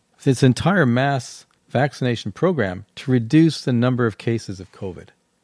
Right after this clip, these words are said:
So I'm not saying that the vaccination doesn't, isn't justified under certain circumstances for those that are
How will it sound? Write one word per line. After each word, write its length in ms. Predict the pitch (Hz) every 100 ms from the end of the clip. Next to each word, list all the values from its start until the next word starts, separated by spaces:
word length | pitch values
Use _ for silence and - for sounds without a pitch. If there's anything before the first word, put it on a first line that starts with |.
| _ _ _ - -
So 260 | - 139
I'm 180 | 131 165
not 220 | 220 175
saying 520 | - - 151 147 131
that 280 | 117 104 107
the 80 | 110
vaccination 960 | 101 117 127 - 110 110 117 - 104 101 _ _ _ _ _
doesn't, 380 | 156 131 127 123
isn't 360 | 127 131 107 98
justified 920 | 95 117 147 - 127 101 76 - 127 - _ _ -
under 180 | 117 107
certain 500 | - - 151 160 127
circumstances 1000 | - 135 - 110 - 85 90 107 110 -
for 220 | - 120
those 340 | 113 135 131
that 120 | 120 110
are 220 | 101